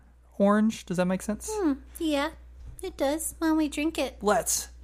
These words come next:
Speaker 1: Cheers, Panda.
Speaker 2: Cheers.
Speaker 1: The nose on that is really good.
Speaker 2: Oh.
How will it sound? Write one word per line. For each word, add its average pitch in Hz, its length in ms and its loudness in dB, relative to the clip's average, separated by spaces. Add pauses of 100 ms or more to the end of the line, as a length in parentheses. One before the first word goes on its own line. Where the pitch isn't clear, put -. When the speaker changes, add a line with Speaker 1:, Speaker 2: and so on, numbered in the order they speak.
Speaker 1:
Cheers, 185 260 4
Panda. 165 260 0 (200)
Speaker 2:
Cheers. 277 760 -2 (4000)
Speaker 1:
The - 80 -2
nose 151 300 4
on 147 100 2
that 135 140 -4
is 143 300 -8 (440)
really 135 560 -2
good. 127 280 -8 (2500)
Speaker 2:
Oh. 320 1300 0